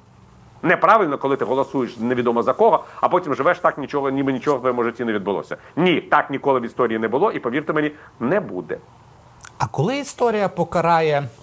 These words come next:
Speaker 2: ну, Путіна не обирали у Російській Федерації.
Speaker 1: Путіна не обирали, звичайно.
Speaker 2: Але коли історія покарає оцю,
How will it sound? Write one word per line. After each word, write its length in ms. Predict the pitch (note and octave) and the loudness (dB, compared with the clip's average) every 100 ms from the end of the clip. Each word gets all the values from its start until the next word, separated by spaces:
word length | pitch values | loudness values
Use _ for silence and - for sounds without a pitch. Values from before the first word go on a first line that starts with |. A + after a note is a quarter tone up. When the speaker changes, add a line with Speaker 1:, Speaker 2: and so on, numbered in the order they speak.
| - - - - - - - - - - - - - - - | -20 -20 -20 -20 -20 -20 -20 -20 -20 -20 -20 -20 -20 -10 -4
Speaker 2:
ну, 80 | G3 | -2
Путіна 340 | C4+ C4+ B3+ | 0 2 2
не 100 | B3+ | 4
обирали 580 | C4 C4 D#4 D4+ F3+ C3+ - | 4 6 8 8 8 4 0
у 40 | E3 | 2
Російській 600 | D#3+ C#3+ C3 D3+ - C#3+ | 2 2 0 -2 -2 -2
Федерації. 420 | D3 C#3 C#3 D3 | 0 2 2 2
Speaker 1:
Путіна 240 | C3+ D3+ | 0 2
не 120 | D3+ D#3 | 4 4
обирали, 480 | D3+ D#3+ C3 F#2+ | 6 6 6 4
звичайно. 400 | F#2+ - G#2 C#2+ - - - | -2 -2 -2 -2 -6 -20 2
Speaker 2:
Але 240 | B2+ F3+ | 4 4
коли 240 | F#3 B3+ D4+ | 0 -4 -4
історія 420 | B3 B3+ A3 G3 | -2 2 4 2
покарає 600 | F#3+ F#3 F#3 F3+ D#3+ D3 | 0 -2 4 6 6 4
оцю, 480 | C#3+ C3+ E3 D3 | 0 -2 0 0